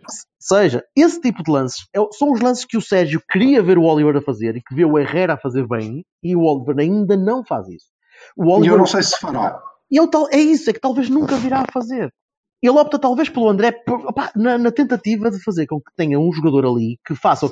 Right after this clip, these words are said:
Speaker 1: uma coisa que o Danilo até tem vindo a fazer mais, que é pegar na bola e levar a bola para a frente.
Speaker 2: Epá, há momentos do jogo pa-, que, que, que pedem outra coisa, isso não, não há dúvida.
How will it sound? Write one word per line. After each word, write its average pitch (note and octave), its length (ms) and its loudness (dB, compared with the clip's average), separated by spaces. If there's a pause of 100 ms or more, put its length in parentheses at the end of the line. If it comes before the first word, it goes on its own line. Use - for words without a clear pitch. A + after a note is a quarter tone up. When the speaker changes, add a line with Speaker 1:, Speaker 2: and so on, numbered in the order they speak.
(160)
Speaker 1:
uma G3 200 2
coisa D#4 200 2
que G#3+ 140 -2
o G3 40 4
Danilo B3 280 4
até F#3 180 2 (160)
tem D#4 160 0
vindo D#4 160 2
a A3 40 -2
fazer F3 220 -2
mais, C3+ 360 -2 (400)
que A#3 80 2
é - 20 4
pegar D4 220 2
na B3 140 4
bola A#3+ 240 2
e - 20 -2
levar E3+ 560 0
a E3+ 60 -2
bola B2+ 160 -4
para B2 80 -16
a - 40 -18
frente. - 920 -12
Speaker 2:
Epá, - 180 0
há G3 160 2
momentos A3+ 420 6
do E3+ 120 2
jogo G3 380 0
pa-, F#3 180 -2
que, E3+ 220 2
que, D3+ 340 2
que C3+ 240 -12
pedem E3 260 2
outra C3 220 0
coisa, F#2+ 320 -6
isso A#2 260 -2
não, C#3 300 2
não C#3 120 0
há C3+ 80 0
dúvida. F2+ 360 -6